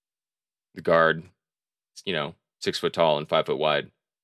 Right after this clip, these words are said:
uh, kind of, you know, looks down at you,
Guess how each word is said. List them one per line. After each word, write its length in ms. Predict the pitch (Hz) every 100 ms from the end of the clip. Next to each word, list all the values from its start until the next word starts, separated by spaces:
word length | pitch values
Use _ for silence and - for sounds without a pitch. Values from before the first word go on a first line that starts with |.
| _ _ -
uh, 200 | - 69
kind 200 | - 82
of, 220 | 78 71 -
you 100 | 82
know, 180 | 67 - _ -
looks 200 | 87 -
down 220 | - 76
at 140 | 76
you, 300 | 80 76 76